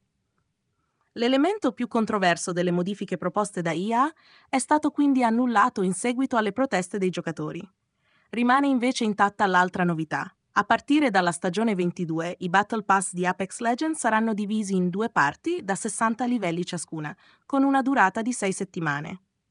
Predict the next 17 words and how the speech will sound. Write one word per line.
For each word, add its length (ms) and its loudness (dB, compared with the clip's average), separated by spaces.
Per 160 0
il 120 -2
futuro, 640 -4
riconosciamo 760 2
che 140 -4
dobbiamo 340 0
essere 320 -2
più 160 -2
tempestivi, 760 -2
trasparenti 760 0
e 180 -6
consistenti 840 -2
nelle 220 -2
comunicazioni 760 -2
con 140 -2
il 140 -4
pubblico. 540 -8